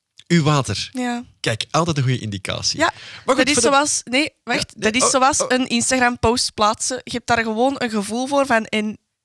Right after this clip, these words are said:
Speaker 2: nu gaat die online.
Speaker 1: Dus, dus, eh, wa-, wa-, wat mijn, eh,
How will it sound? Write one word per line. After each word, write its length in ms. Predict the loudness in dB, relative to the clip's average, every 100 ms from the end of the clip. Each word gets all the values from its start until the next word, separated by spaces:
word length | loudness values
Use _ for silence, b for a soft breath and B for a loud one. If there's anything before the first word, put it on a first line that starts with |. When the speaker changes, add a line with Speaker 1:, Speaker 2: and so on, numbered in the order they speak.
| -6
Speaker 2:
nu 260 | 0 0
gaat 160 | 0 -4
die 160 | -4
online. 360 | -4 -2 -4 -6 _ _ _ _ _ _ _ _ _
Speaker 1:
Dus, 220 | 0 2 2
dus, 220 | -2 0
eh, 100 | -2 -4
wa-, 100 | -12 -8
wa-, 180 | -10 -4
wat 240 | -4 -4
mijn, 300 | -4 0 0 -2
eh, 180 | -8